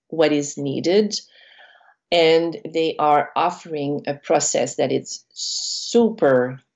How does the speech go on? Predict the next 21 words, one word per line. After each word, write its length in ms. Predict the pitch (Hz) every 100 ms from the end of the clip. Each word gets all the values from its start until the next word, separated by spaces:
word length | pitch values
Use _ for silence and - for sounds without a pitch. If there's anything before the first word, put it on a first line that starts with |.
| _ _ -
performing 1000 | 185 175 - 135 139 170 190 208 208 -
and 320 | 156 156 156
that 160 | 151 147
is 240 | 151 143
showing 880 | - - 208 240 190 135 135 143 - _ _ _ _ _ _
people 460 | - 254 247 143 147
they 120 | 156
can 300 | 156 160 160
manifest. 800 | 196 226 226 - - - - - -
And 240 | 160 165 156
once 600 | 175 180 285 196 147 -
they 140 | 165
have 300 | 156 160 147
achieved 840 | - - - 254 196 139 143 - - _ -
a 80 |
few 480 | 240 - - 185 180
important 680 | 180 165 156 175 175 160 147
manifestations 1200 | 151 180 208 147 - - - - - - - - -
in 140 | 147
their 240 | 139 143 214
life, 480 | - - - -